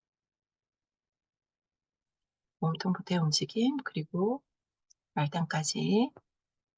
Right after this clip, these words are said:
음, 감당 가능한 부하, 까딱까딱 움직이다가, 음, 어. 타이레고이드 머슬, 턱관절 움직이는. 어,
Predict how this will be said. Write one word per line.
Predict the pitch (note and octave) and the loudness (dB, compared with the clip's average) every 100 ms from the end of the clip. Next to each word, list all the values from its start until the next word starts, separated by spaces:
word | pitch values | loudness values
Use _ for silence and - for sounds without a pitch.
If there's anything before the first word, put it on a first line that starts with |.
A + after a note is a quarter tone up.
| _ _ _ - | _ _ _ -16
음, | F#3+ G3+ A3+ B3+ _ _ _ - | -14 -14 -16 -18 _ _ _ -8
감당 | - F3 E3+ | 0 4 4
가능한 | E3 D#3+ D#3 D#3 | 2 0 -2 -4
부하, | - D3 D#3 G3+ B3+ - _ _ _ _ _ _ _ _ _ _ _ | -2 0 2 2 0 -4 _ _ _ _ _ _ _ _ _ _ _
까딱까딱 | - F#3+ F3 - D3 E3+ E3+ G#3 C4 - - - - - _ | -8 -4 -4 -2 -2 0 2 2 2 -2 -6 -8 -20 -20 _
움직이다가, | F3 E3+ F3+ F3 D#3 - D3+ D#3+ G#3+ C4 _ _ _ G#3 | 2 2 2 0 -2 0 0 2 0 0 _ _ _ 8
음, | G3+ G3+ F#3+ F3+ | 8 6 -6 -4
어. | E3+ E3+ _ _ _ _ _ _ _ _ _ _ _ _ _ _ _ _ _ _ _ _ _ _ _ - | -4 -6 _ _ _ _ _ _ _ _ _ _ _ _ _ _ _ _ _ _ _ _ _ _ _ -8
타이레고이드 | - C4+ C4 A3 G3 | 0 4 6 6 6
머슬, | D#3+ D3 - D#3 - | 4 4 0 -4 -2
턱관절 | A#3+ - A#3 G#3+ F3+ E3+ - _ - | -2 4 4 6 4 2 -4 _ -4
움직이는. | E3+ - D#3 D3 D#3 _ _ _ - | -2 0 2 2 0 _ _ _ 8
어, | A3 | 8